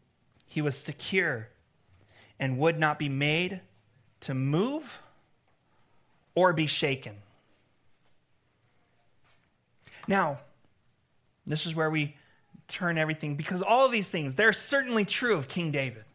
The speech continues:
We may perhaps see and understand that they're more so true of David's greater son, the Messiah, Jesus Christ,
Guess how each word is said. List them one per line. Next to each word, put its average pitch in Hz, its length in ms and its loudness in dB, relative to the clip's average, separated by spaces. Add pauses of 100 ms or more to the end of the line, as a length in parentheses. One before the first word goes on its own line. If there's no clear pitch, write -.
(2250)
We 226 260 4
may 233 180 6
perhaps 208 480 2
see 247 300 -2
and 214 120 4
understand 208 480 2
that 196 60 -2
they're 214 140 4
more 220 260 4
so 226 240 0
true 214 520 0 (180)
of 175 180 2
David's 208 400 4
greater 190 600 4 (100)
son, 143 720 0 (640)
the 160 160 0
Messiah, 151 600 2 (440)
Jesus 151 320 -2
Christ, - 640 -2